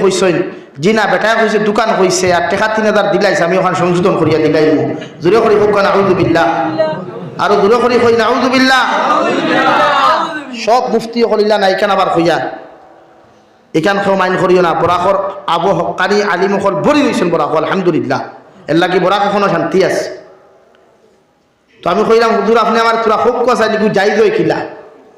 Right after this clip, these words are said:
বেটা এখন, "হ্যাঁ, আপনি কি জানেন? আপনি কিচ্ছু কইতে পারবানি? মাসলার কি আমরা বুঝাই?" আমি কইলাম, "জি না, আমি কিচ্ছু জানি না, গো থেকে তো এই অবস্থা হলা। আরো তোরা যদি জানতাম যে তোমার তো কোন অবস্থা হইলে আল্লাহ জানে।"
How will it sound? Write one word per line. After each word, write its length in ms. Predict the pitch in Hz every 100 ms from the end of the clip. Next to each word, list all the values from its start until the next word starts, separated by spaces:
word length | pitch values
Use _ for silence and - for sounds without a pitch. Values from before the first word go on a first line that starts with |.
| - _ _ _ _ _
বেটা 160 | 139 180
এখন, 160 | 190 196
"হ্যাঁ, 280 | 226 240 202
আপনি 260 | 202 247
কি 220 | 247 233
জানেন? 280 | 240 262 294 302 - - - -
আপনি 220 | 185 - 262
কিচ্ছু 280 | 254 -
কইতে 260 | 233 254 285
পারবানি? 340 | 269 277 294 294 294 - - 294
মাসলার 340 | 302 294 277
কি 220 | 277 302
আমরা 220 | 269 254
বুঝাই?" 200 | 247 226
আমি 80 | 208
কইলাম, 200 | 220 202
"জি 100 | 185
না, 80 | 214
আমি 220 | 226 226
কিচ্ছু 280 | - 269 254
জানি 180 | 214 202
না, 120 | 214
গো 100 | 214
থেকে 280 | 214 208 214
তো 140 | 214
এই 140 | 190 190
অবস্থা 300 | 196 - 175
হলা। 340 | 147 - - - - - - _ _ _ _ _ - - 131 - -
আরো 180 | 160 226
তোরা 240 | 254 254 269
যদি 220 | 254 247
জানতাম 360 | 247 240 254
যে 100 | 247
তোমার 260 | 240 226 240
তো 200 | 254 247 254
কোন 120 | 294
অবস্থা 340 | 285 262 233 247
হইলে 240 | 233 226
আল্লাহ 240 | 202 220
জানে।" 360 | 202 160 -